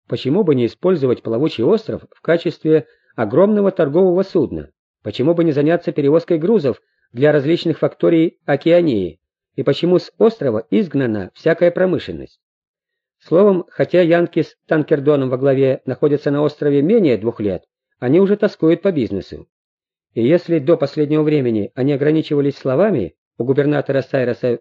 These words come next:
Бикерстафа всё же есть основания для беспокойства. Но он надеется, что положение не ухудшится и внутренние раздоры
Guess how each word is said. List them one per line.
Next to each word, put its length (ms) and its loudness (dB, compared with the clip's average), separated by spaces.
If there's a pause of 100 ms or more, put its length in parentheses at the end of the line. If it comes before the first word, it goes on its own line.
Бикерстафа 800 -8 (380)
всё 200 0
же 80 0
есть 240 2
основания 500 0
для 120 -4
беспокойства. 760 -6 (560)
Но 180 -2
он 120 4
надеется, 520 2
что 140 -8
положение 540 0
не 100 0
ухудшится 640 -4
и 220 -2
внутренние 500 0
раздоры 560 -2